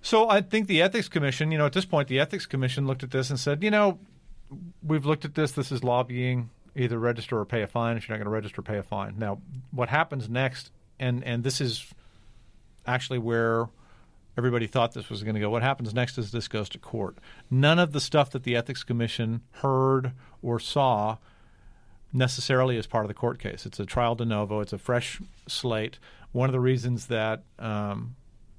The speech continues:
was given for, um, Sullivan not testifying before the Ethics Commission was that if this goes to court, you don't have pre-existing sworn testimony, you don't have, you know, perjury problems or things like that.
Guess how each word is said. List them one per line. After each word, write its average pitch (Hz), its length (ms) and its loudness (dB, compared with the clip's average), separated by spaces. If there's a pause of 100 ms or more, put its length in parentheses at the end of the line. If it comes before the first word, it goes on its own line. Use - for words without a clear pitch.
(300)
was 120 180 -4
given 120 400 -2
for, 107 480 -2 (200)
um, 104 540 -4 (260)
Sullivan 147 460 2
not 117 240 0
testifying 113 760 -2
before 110 260 -4
the 110 120 -2
Ethics 117 280 -4
Commission 113 460 -4 (400)
was 120 140 0
that 110 140 0
if 123 140 -2
this 131 140 -2
goes 113 220 -2
to 110 80 -10
court, 113 300 -4
you 110 80 -4
don't 110 140 -2
have 107 200 -4
pre-existing 113 580 -4
sworn 113 260 -4
testimony, 104 560 -4
you 104 60 -4
don't 104 120 -2
have, 104 160 -4 (160)
you 120 80 -2
know, 104 200 -4 (460)
perjury 113 320 -2
problems 107 440 -4
or 107 60 -8
things 107 220 -6
like 101 180 -6
that. 104 220 -8